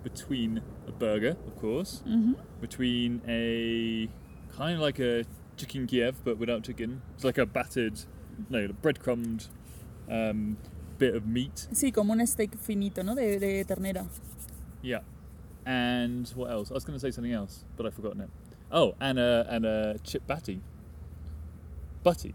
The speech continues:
Speaker 1: <laughs> What am I talking about? A chip butty,
Speaker 2: <laughs>
Speaker 1: um, which is a sandwich of chips. So
Speaker 2: Oh,
Speaker 1: it's basically
Speaker 2: man, qué bueno.
Speaker 1: chips or, um,
Speaker 2: Eh, ¿patata fritas?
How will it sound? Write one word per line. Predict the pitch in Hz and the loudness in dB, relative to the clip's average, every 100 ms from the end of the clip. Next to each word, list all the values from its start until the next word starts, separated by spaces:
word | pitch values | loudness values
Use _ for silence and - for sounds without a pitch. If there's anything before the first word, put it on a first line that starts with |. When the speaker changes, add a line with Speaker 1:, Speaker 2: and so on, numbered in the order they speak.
| - - | -10 -12
Speaker 1:
<laughs> | - | -10
What | 120 117 | -6 -4
am | |
I | 101 | -4
talking | 135 117 | -6 -6
about? | 90 - 107 | -8 -8 -6
A | |
chip | - 160 494 | 2 4 6
butty, | 160 - 101 101 - - - | 6 4 0 0 -6 -12 -16
Speaker 2:
<laughs> | - - | -16 -6
Speaker 1:
um, | 120 120 120 117 117 117 - - - | 0 2 2 0 -4 -6 -8 -10 -8
which | 113 - | -8 -4
is | 113 113 107 - - - - - - | -2 -2 -4 -10 -14 -14 -12 -12 -6
a | 110 107 110 | -4 -4 -4
sandwich | 147 135 117 143 | -4 -2 -2 -4
of | - | -2
chips. | 453 - - - - - - - - | -2 -2 -12 -12 -12 -14 -16 -14 2
So | 147 | 8
Speaker 2:
Oh, | 143 | 8
Speaker 1:
it's | 143 156 | 8 6
basically | 208 147 - | 4 6 4
Speaker 2:
man, | - 202 196 | 4 4 2
qué | 220 | 0
bueno. | 196 196 190 - - | 0 -2 -4 -6 6
Speaker 1:
chips | 190 - - - - - - | 6 6 -2 -12 -12 -10 -2
or, | 123 113 113 110 - - - | 0 2 2 0 -2 -16 -8
um, | 110 107 107 107 107 - - - - - | -4 -4 -4 -4 -4 -8 -16 -16 -12 -4
Speaker 2:
Eh, | 208 | -4
¿patata | - 190 196 359 311 | -2 -4 -2 -4 -4
fritas? | 294 262 403 587 - | -4 -4 -4 -4 -6